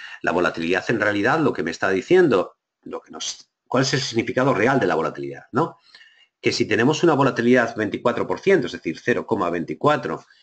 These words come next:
y lo dividimos por raíz de doscientos cincuenta y dos, porque son doscientas cincuenta y dos sesiones, eh, que hay en el, durante el año, nos va a dar que el mercado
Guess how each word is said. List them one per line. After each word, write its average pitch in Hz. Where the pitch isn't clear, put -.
y 117
lo 92
dividimos 95
por 80
raíz 92
de 92
doscientos 87
cincuenta 82
y -
dos, 151
porque 85
son 95
doscientas 92
cincuenta 85
y 85
dos 92
sesiones, 98
eh, 80
que 98
hay 92
en 85
el, 78
durante 90
el 110
año, 135
nos 90
va 104
a 104
dar 107
que 127
el 101
mercado 110